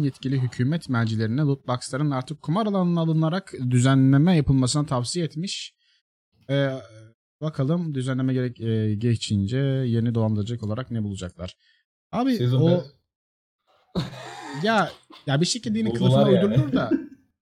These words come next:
Speaker 1: Ya Season
Speaker 2: Season
Speaker 1: Pass
Speaker 2: Pass şu
Speaker 1: falan.
Speaker 2: anda.
Speaker 1: Ya
Speaker 2: Ya
Speaker 1: Season
Speaker 2: pardon
Speaker 1: Pass yine
Speaker 2: ama
Speaker 1: anla-
Speaker 2: şey, Fortnite'ın gibi olan Season Pass'ler. Hani şey değil, e,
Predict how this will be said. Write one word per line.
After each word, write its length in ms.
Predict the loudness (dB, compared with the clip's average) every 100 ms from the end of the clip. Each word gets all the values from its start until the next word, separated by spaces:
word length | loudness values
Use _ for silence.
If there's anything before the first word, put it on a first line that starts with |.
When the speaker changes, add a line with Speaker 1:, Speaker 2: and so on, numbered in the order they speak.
| _ -10
Speaker 1:
Ya 80 | -8
Season 260 | -4 -2 -2
Speaker 2:
Season 120 | 0
Speaker 1:
Pass 100 | 0
Speaker 2:
Pass 140 | 0
şu 60 | 0
Speaker 1:
falan. 200 | 0 -2
Speaker 2:
anda. 120 | -6
Speaker 1:
Ya 80 | -12 -16 _ _ _ _ _ _ _ _ -10
Speaker 2:
Ya 60 | -4
Speaker 1:
Season 200 | -2 2
Speaker 2:
pardon 160 | 2
Speaker 1:
Pass 140 | 2 2
yine 120 | 2
Speaker 2:
ama 100 | 2
Speaker 1:
anla- 120 | 0
Speaker 2:
şey, 220 | -2 -6 -20 _ _ _ -20 -20 _ _ 0
Fortnite'ın 480 | 0 2 -2 0
gibi 160 | 0 2
olan 180 | 2 -2
Season 300 | -8 -12 -6
Pass'ler. 300 | -6 -6 -10
Hani 160 | -8
şey 260 | -6 -4 -2
değil, 300 | -2 -4
e, 100 | -12